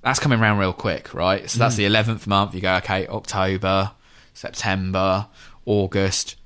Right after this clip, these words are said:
Speaker 1: July," right? So you need to be kind of working on, you know, your kind of Christmas plan pretty soon. You know,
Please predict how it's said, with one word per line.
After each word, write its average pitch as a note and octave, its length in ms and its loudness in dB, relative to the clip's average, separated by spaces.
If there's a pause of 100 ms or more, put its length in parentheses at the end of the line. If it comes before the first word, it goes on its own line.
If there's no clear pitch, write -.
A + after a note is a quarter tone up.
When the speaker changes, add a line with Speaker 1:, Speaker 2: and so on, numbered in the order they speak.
Speaker 1:
July," F#2 760 0 (460)
right? G2+ 260 2
So - 80 2
you A2 140 2
need B2 180 4
to - 80 -4
be A2+ 120 2
kind A2 200 2
of G#2 80 0
working A#2+ 380 4
on, G2 360 0 (160)
you A2 120 0
know, G#2 100 4
your G2+ 380 0
kind A2 220 0
of G2+ 60 -4
Christmas B2+ 340 0
plan F#2+ 360 2 (360)
pretty A#2 220 -2
soon. G#2+ 360 -2 (160)
You G2 100 -2
know, G2+ 160 2